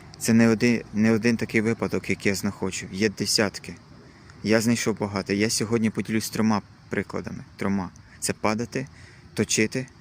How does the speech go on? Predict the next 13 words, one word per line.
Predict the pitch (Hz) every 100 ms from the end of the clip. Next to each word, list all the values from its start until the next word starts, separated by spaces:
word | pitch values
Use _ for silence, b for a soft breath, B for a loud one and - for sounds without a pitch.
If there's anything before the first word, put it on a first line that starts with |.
| -
яке | 107 - 110 101
з | 98
івриту | 104 107 107 113
так | 107 -
само, | - 107 107 107 B B B
і | 107 107
тяпати, | - 113 - 90 92
тобто | 95 -
рубати. | 104 101 101 90 -
Це | -
також | - 104 - 120
з | 104
івриту. | 113 101 147 -